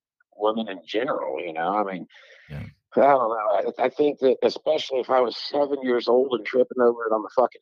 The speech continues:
Speaker 1: internet, I'd have a hard time, like, thinking, like, "Oh, we should build an intimate emotional connection before we do this," you know, or, you know, anything like that. And,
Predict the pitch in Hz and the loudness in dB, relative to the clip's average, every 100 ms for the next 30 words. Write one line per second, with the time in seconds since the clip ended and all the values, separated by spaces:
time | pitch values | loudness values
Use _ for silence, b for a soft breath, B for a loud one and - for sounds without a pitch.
0 | 170 185 143 95 78 76 - 107 127 127 | -6 0 2 2 0 0 0 0 2 2
1 | 104 - 139 127 - 127 151 131 107 104 | 0 0 -2 -2 -4 -2 0 2 0 -2
2 | 98 _ _ _ _ _ _ _ _ _ | -10 _ _ _ _ _ _ _ _ _
3 | _ - 113 - 131 127 120 117 110 107 | _ 0 0 2 -2 0 0 0 2 2
4 | 101 - b b b 143 127 139 - - | 0 -10 b b b 2 4 0 -4 0
5 | 123 113 92 117 117 - 117 113 110 110 | 0 0 -8 -8 -8 -4 -4 -4 -4 -2
6 | 107 - 110 95 104 110 113 113 - 95 | -2 -2 -6 -4 2 4 4 0 -10 -16
7 | 82 - 107 95 90 87 90 82 78 78 | -16 -4 4 4 4 -2 0 0 0 -4
8 | - - 87 87 95 95 82 82 _ 110 | -2 -2 2 4 4 4 0 -6 _ -4
9 | 95 92 - - 107 101 117 104 - 107 | 0 0 -2 -10 -8 -2 0 0 2 4
10 | 117 113 - 82 | 6 4 0 -14